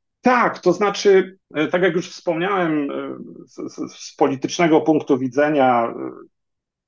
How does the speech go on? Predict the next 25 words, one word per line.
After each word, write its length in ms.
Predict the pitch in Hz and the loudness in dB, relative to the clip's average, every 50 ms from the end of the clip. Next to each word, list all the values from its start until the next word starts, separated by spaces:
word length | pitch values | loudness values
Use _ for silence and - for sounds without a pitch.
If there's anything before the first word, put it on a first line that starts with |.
| _ _ | _ _
nie 140 | 135 135 131 | -8 -8 -8
wszystkim 380 | - - - - - 139 127 | -8 -12 -14 -6 -4 -4 0
partiom 420 | - 139 139 139 - - 139 127 123 | 2 0 0 0 -2 -4 -4 -4 -4
się 140 | - 139 | -4 -6
to 140 | 135 - 135 | -4 -4 -2
podoba, 480 | - 147 143 127 127 120 120 151 160 170 | -2 -2 0 2 0 0 2 0 0 0
natomiast 600 | 165 151 - 180 180 185 180 - - _ _ _ - - _ | -2 -2 -2 -2 0 0 0 -2 -4 _ _ _ -20 -10 _
organizacjom 760 | 156 151 143 156 151 147 143 127 156 190 - - - 185 139 | -6 -6 -6 -6 -6 -6 -4 -2 -2 -2 -2 -2 -4 -4 -4
społecznym, 420 | - - - 151 143 139 - 147 | -6 -2 0 0 0 0 0 -6
jakichś 180 | 139 - - - | -10 -10 -12 -18
takich 560 | - - _ _ _ _ _ - 113 - _ | -20 -20 _ _ _ _ _ -20 -20 -6 _
badań 360 | - 151 180 190 180 170 156 147 | 2 2 4 4 4 2 2 -2
opinii 280 | 139 - 175 175 170 | -4 -2 0 0 0
społecznych 560 | - - - 143 139 139 143 143 - 143 127 | 0 -2 0 2 4 4 4 2 0 -4 -6
dotyczących 520 | 131 131 - - - 151 147 - - 131 - | -6 -8 -8 -6 -6 -6 -6 -6 -8 -10 -6
samego 320 | - 143 147 151 143 143 | -4 -4 -4 -2 -2 -2
tego 200 | 139 143 131 135 | -2 -2 -2 -2
pomysłu 500 | 131 - 139 127 135 143 139 - - 127 | -2 -2 -2 0 0 -2 -2 -6 -10 -12
się 140 | - - 127 | -10 -6 -6
nie 80 | 131 131 | -6 -6
doszukałem 600 | 131 - - - 135 - 127 113 107 110 110 127 | -6 -10 -14 -14 -6 -2 0 2 2 2 0 -4
i 80 | - | -8
chyba 240 | - - 139 127 123 | -8 -4 -4 -2 -2
takie 260 | - 127 - - 131 | -2 -4 -6 -6 -6
badania 500 | - 120 117 131 131 131 123 123 120 113 | -6 -2 0 2 2 2 2 0 0 -2